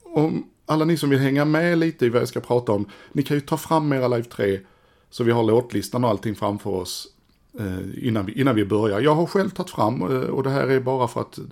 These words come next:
det är de jag har. Jag har tagit fram den europeiska C D:n, den ligger framför mig här.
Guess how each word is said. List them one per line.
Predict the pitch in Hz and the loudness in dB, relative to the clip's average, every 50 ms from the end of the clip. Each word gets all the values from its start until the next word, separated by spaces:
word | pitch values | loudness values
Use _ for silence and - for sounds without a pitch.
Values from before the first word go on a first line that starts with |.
| - 113 | -8 -4
det | 117 110 | -2 -2
är | |
de | 104 113 107 107 | 0 -2 -2 -2
jag | 101 | -2
har. | 107 143 160 175 170 - _ _ _ _ _ _ _ _ _ _ _ _ _ - - | -2 -2 -2 -2 -4 -8 _ _ _ _ _ _ _ _ _ _ _ _ _ -4 -4
Jag | - | -2
har | - | -2
tagit | 143 135 | -2 -2
fram | - 151 143 135 | 0 0 0 4
den | 123 127 120 | 4 4 4
europeiska | - 131 131 123 131 127 151 147 131 117 - - - 123 | 6 6 6 6 6 4 4 4 4 4 4 0 -4 -4
C | - - 123 127 135 | 0 2 2 4 4
D:n, | 127 110 107 135 160 190 | 4 2 2 0 0 0
den | 151 139 | 0 2
ligger | 139 131 123 | 2 2 2
framför | 123 131 - - - | 2 0 -4 -2 -2
mig | 120 120 135 | -2 0 0
här. | 127 120 170 180 | 0 0 -2 -4